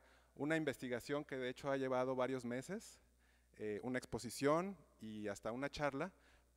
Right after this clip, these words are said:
pues para un objeto relativamente sencillo como es estos palitos, que inclusive en algún momento llegan a ser hasta desechables, ¿no? Este, después de un tiempo hay quien ya los desecha. Entonces, eh,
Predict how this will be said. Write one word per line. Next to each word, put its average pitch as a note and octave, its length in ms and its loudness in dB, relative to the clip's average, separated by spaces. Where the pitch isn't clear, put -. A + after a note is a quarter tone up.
pues D#3 160 2
para D#3 180 8
un F3 340 2
objeto D3+ 1040 6
relativamente C#3 720 0
sencillo C#3+ 600 -4
como A2+ 240 -4
es - 300 -8
estos A2+ 360 -6
palitos, C#3+ 580 -2
que B2 120 -6
inclusive B2 340 0
en C3+ 80 2
algún B2 220 0
momento B2 300 -2
llegan A#2 260 -2
a G2 60 -8
ser A2+ 140 -4
hasta A2+ 220 -6
desechables, G2+ 580 -10
¿no? C#3 220 -14
Este, G2+ 240 -16
después G#2+ 260 -10
de A2 60 -12
un G#2+ 80 -10
tiempo G#2+ 460 -10
hay G2+ 80 -10
quien G2+ 280 -12
ya G#2 260 -4
los G#2 140 -4
desecha. C#3+ 400 -4
Entonces, D3 600 2
eh, C3 340 4